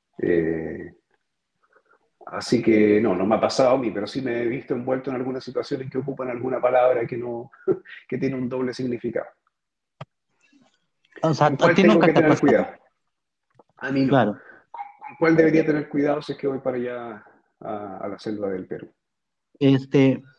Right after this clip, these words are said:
Speaker 2: te voy a decir algunas palabras. No cu-, no cuidado porque seguro no las sabes, pero te voy a, este, decir con ejemplos a ver si tú lo adivinas, ¿no?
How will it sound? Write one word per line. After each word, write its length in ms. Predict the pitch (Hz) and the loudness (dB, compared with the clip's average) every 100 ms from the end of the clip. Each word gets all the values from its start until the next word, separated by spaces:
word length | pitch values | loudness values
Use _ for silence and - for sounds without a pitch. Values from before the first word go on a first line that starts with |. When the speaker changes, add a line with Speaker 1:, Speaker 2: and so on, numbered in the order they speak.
| _ _ _ - | _ _ _ 2
Speaker 2:
te 120 | 160 | 4
voy 120 | 226 | 6
a 60 | 269 | 6
decir 220 | 262 196 | 6 6
algunas 340 | 165 170 151 | 6 4 2
palabras. 440 | 143 127 139 135 - _ - _ 175 | 2 4 4 0 -8 _ -20 _ 2
No 220 | 247 262 | 4 4
cu-, 140 | 208 185 | 2 4
no 180 | 247 | 4
cuidado 360 | 262 196 165 175 | 6 6 6 4
porque 260 | 160 139 120 | 2 0 0
seguro 380 | - 135 156 143 | 2 2 6 6
no 120 | 135 | 6
las 160 | 120 | 2
sabes, 380 | - 113 143 175 _ - | 0 0 0 -4 _ -2
pero 300 | 110 107 107 _ - | 0 0 -4 _ -2
te 80 | |
voy 140 | 117 160 | 2 4
a, 260 | 170 143 - _ _ _ _ _ _ _ _ _ 127 | 4 0 -6 _ _ _ _ _ _ _ _ _ 0
este, 760 | 123 120 - 117 110 107 - _ _ _ _ _ _ _ _ | 2 0 -2 0 2 0 -4 _ _ _ _ _ _ _ _
decir 560 | 139 131 127 170 214 - - | 0 2 4 4 2 -2 -6
con 180 | - 131 | 4 6
ejemplos 400 | 135 175 175 208 | 6 4 2 2
a 40 | 123 | 2
ver 100 | 120 | 0
si 100 | 117 | 0
tú 120 | 120 | 2
lo 100 | 117 | 2
adivinas, 540 | 101 101 101 92 90 | 2 0 0 -2 -6
¿no? 120 | 104 | -12